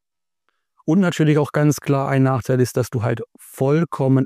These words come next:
abhängig bist von diesem Auftraggeber. Denn wenn er mal keine Lust mehr hat oder sagt, „Ah, wir haben einen anderen Sachverständigen, der macht das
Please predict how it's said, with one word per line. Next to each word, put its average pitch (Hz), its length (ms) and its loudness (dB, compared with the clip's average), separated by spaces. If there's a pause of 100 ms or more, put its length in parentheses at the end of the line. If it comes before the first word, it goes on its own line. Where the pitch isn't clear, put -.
(120)
abhängig 123 560 0
bist 117 260 -4
von 139 440 0
diesem 127 500 0 (640)
Auftraggeber. 117 640 -4
Denn 110 140 -2
wenn 131 100 2
er 147 80 0
mal 139 100 2
keine 127 240 0
Lust 165 300 -2
mehr 160 100 0
hat 135 80 0
oder 120 160 0
sagt, 117 220 -4
„Ah, 139 120 -2
wir 135 100 -2
haben 120 140 0
einen 120 100 -2
anderen 139 260 -2
Sachverständigen, 127 680 -2
der 120 80 -2
macht 117 220 -4
das 120 140 -6